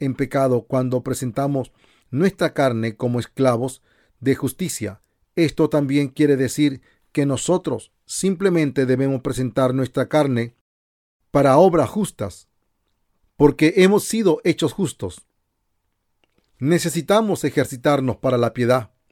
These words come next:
Estamos sin pecado, aunque la carne sea débil. Después de la salvación, es cierto que aquellos que creen en el bautismo de Jesús, la cruz, la resurrección, el advenimiento y el juicio final de Jesús,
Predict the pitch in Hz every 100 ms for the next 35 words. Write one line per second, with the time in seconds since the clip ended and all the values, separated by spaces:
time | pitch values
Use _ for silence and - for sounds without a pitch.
0 | _ _ _ _ - 120 156 156 147 156
1 | 139 139 156 147 131 120 - 143 131 143
2 | 131 - 151 147 131 - 135 123 151 131
3 | 101 _ _ _ _ - 135 - 156 156
4 | 151 135 143 131 123 147 160 139 - _
5 | _ - 160 - 180 170 - 135 147 127
6 | 156 151 147 - 139 127 143 147 131 _
7 | _ 139 139 131 123 - 151 147 135 139
8 | 127 185 175 - _ _ _ 127 131 -
9 | 160 180 - _ _ - 135 135 131 143
10 | 131 - 175 185 123 _ _ - 147 139
11 | 135 143 139 156 175 - 127 123 _ _
12 | 135 139 - 180 - 165 151 143 151 139
13 | 131 131 - 175 -